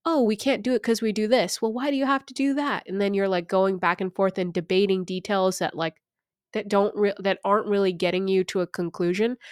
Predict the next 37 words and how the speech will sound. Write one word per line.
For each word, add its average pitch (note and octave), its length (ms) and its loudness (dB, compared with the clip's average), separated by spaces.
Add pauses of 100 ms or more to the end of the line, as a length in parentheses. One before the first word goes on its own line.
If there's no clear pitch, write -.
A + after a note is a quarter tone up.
(180)
They're G3 120 0
just G3+ 260 0
trying G3+ 200 4
to F3+ 80 2
fight F#3+ 500 -4
you C4 360 2
in A#3 220 -4
some A#3+ 320 0
way B3 300 2
on F#3 340 0
what's F3+ 280 2
a E3 80 0
higher F3 360 2
priority E3+ 640 -2
or F3+ 200 -4
more F#3 220 -4
important. - 460 -10 (280)
So - 140 -6
you G#3 140 2
wanna B3 200 4
have F#3+ 280 0
data G3+ 420 2
to F#3+ 120 -2
back E3+ 460 -2
up - 340 0 (220)
what G3 200 2
your F#3 140 -2
trade-off, F#3 720 0 (440)
um, F3+ 300 0
is F#3+ 220 2
worth F#3 560 2
or F#3 200 4
why F3 340 4
it's - 300 -2
meaningful F3 640 -4
to - 180 -8
approach. - 640 -8